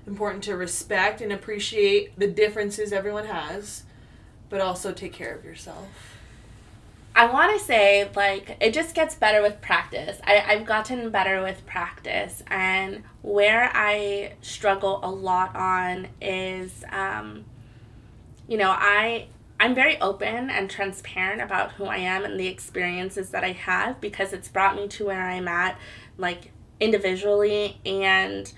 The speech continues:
Speaker 2: career-wise.
Speaker 1: Mm.
Speaker 2: Um, and so it's no secret that I'm a survivor of domestic violence, and it's very hard when people who have experienced that or who are still in it,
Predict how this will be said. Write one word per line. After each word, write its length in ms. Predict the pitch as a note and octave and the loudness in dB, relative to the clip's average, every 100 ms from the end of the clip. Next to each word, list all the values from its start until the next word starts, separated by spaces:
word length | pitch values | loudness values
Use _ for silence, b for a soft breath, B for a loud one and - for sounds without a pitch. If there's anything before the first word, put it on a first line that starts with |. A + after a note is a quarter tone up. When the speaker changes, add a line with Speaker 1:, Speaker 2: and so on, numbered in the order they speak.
| B - | B -16
Speaker 2:
career-wise. 1120 | - G3+ G3 F#3 F#3+ G3+ G#3+ A3+ B3+ C4 - - A3 | -4 0 0 0 -2 -2 -2 0 -2 -4 -10 -16 -12
Speaker 1:
Mm. 140 | G#3 F3+ B - | -12 -12 B -2
Speaker 2:
Um, 640 | G3 G3+ F#3+ F#3+ - A3+ A3 - - - | 2 4 4 0 -4 -12 -14 -20 -20 -6
and 120 | - A#3 | -4 -2
so 80 | |
it's 140 | A#3+ C4 | -2 0
no 120 | B3+ | -2
secret 500 | B3 A3 G#3 G3+ G3+ | -2 -6 0 0 2
that 100 | G3+ | 2
I'm 140 | F#3+ | 2
a 60 | F#3+ | 0
survivor 560 | - G3 G3 - G3 F#3+ | -4 -2 0 0 0 -2
of 140 | G3 | -2
domestic 540 | F#3+ F3+ F3+ - G2+ G3 | -6 -6 -6 -8 -8 -2
violence, 760 | F3+ F#3 G3 A3 B3+ - - B B B - A3+ | -2 -2 -4 -4 -4 -8 -16 B B B -8 0
and 580 | G#3 G3+ G3 G3 G3 - B B | 4 6 6 4 0 -6 B B
it's 180 | - G#3 | -2 0
very 220 | G#3+ G3+ G3 | 4 6 4
hard 600 | - G#3 G#3 G#3+ G#3 G#3 | 2 4 6 6 4 2
when 220 | G3 G3 | 0 -4
people 480 | - G3+ G#3 G3 G3 | -6 -6 0 0 0
who 200 | G#3 G3+ | -4 -4
have 280 | G3+ F#3+ | 0 -2
experienced 840 | F#3+ - - F#3+ F#3+ G#3 A3+ B3 - | -2 -8 -10 -6 -4 -4 -4 -6 -6
that 240 | C4+ C#4 G#3 | -4 -2 -2
or 140 | G3 | -2
who 100 | G#3 | 0
are 140 | G3 | -2
still 440 | F#3+ - G3+ F#3+ - | -2 -4 -2 -2 -4
in 180 | - F#3+ | -8 -4
it, 320 | G#3+ B3+ - | -2 -2 -4